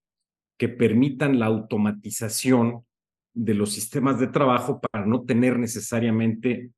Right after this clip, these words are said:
al tiempo que contratar tantos trabajadores. Entonces, me parece que el efecto para las empresas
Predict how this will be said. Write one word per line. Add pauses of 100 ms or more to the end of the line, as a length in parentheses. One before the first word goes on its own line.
al
tiempo (200)
que
contratar (560)
tantos
trabajadores.
Entonces, (340)
me
parece
que
el
efecto
para
las
empresas